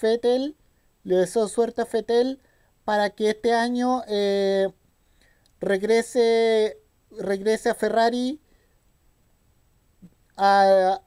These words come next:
a la senda del triunfo y que Ferrari por fin pueda lograr, eh, éxito después de seis años de fracaso en la Fórmula uno.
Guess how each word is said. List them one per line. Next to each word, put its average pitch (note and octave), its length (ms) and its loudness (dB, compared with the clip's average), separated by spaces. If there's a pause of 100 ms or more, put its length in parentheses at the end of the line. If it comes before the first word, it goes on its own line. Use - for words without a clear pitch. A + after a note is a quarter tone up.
(140)
a G3+ 140 0
la G#3+ 120 2
senda A#3 380 2
del A3 220 0
triunfo B3+ 760 0
y G3 160 -14
que F#3+ 800 0
Ferrari A3 440 0
por G#3 180 -6
fin B3+ 460 -8 (520)
pueda A3+ 300 2
lograr, A#3 640 2
eh, G3+ 680 0
éxito A#3+ 720 0 (400)
después G#3 480 0
de G#3+ 520 2
seis A3+ 380 -4
años A#3 300 0
de A3+ 100 -2
fracaso A#3 500 -2
en G#3+ 80 -2
la G#3 80 -2
Fórmula A3+ 420 0
uno. C3 440 -4